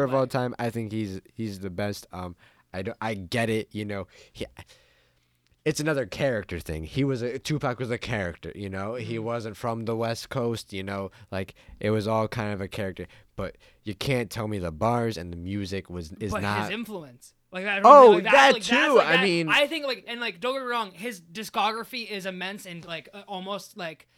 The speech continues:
Speaker 2: 'Cause you
Speaker 1: so
Speaker 2: also,
Speaker 1: great,
Speaker 2: like, taking
Speaker 1: but
Speaker 2: the
Speaker 1: his
Speaker 2: Machiavelli
Speaker 1: im-,
Speaker 2: shit, like,
Speaker 1: that's what I'm
Speaker 2: oh,
Speaker 1: saying. Like,
Speaker 2: man.
Speaker 1: his influence is greater than his music. I'm
Speaker 2: Oh.
Speaker 1: gonna say that.
Speaker 2: Oh,
Speaker 1: Like,
Speaker 2: yeah,
Speaker 1: that's what I'm,
Speaker 2: one hundred percent,
Speaker 1: but
Speaker 2: yes.
Speaker 1: I think just, like, against the pure, like,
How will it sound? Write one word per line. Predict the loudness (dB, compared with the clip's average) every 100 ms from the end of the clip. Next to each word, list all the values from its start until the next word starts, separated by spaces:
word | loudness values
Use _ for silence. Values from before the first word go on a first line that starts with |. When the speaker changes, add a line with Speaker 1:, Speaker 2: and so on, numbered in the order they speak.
| 0
Speaker 2:
'Cause | 2 4
you |
Speaker 1:
so | 4
Speaker 2:
also, | 6 6
Speaker 1:
great, | 6
Speaker 2:
like, | 6 4
taking | 2 2 4
Speaker 1:
but | 6
Speaker 2:
the |
Speaker 1:
his | 6 4
Speaker 2:
Machiavelli | 2 2 4 4
Speaker 1:
im-, | 2
Speaker 2:
shit, | 2 2 2
like, | -2
Speaker 1:
that's | -2 0
what | 2
I'm | 2
Speaker 2:
oh, |
Speaker 1:
saying. | 0 -2
Like, | -6
Speaker 2:
man. | -2
Speaker 1:
his | -4 -4
influence | -6 -6 -6 -6 -6
is | -10 -16
greater | -8 -6 -2 -2
than | -4 -8
his | -10
music. | -8 -8 -8 -12 -6
I'm | -4
Speaker 2:
Oh. | -2
Speaker 1:
gonna | -4
say | -6 -10
that. | -12 -16 2
Speaker 2:
Oh, | 4
Speaker 1:
Like, | 4 2
Speaker 2:
yeah, | 2
Speaker 1:
that's | 2 2
what |
I'm, | 2
Speaker 2:
one | 2
hundred | 0 0
percent, | -2 2 2 0
Speaker 1:
but | -6
Speaker 2:
yes. | -6 -6 -2
Speaker 1:
I | -2 -2
think | -6 -8
just, | -8 -10
like, | -10 -10
against | -10 -12 -16
the |
pure, | -18 -12 -10 -8
like, | -8 -10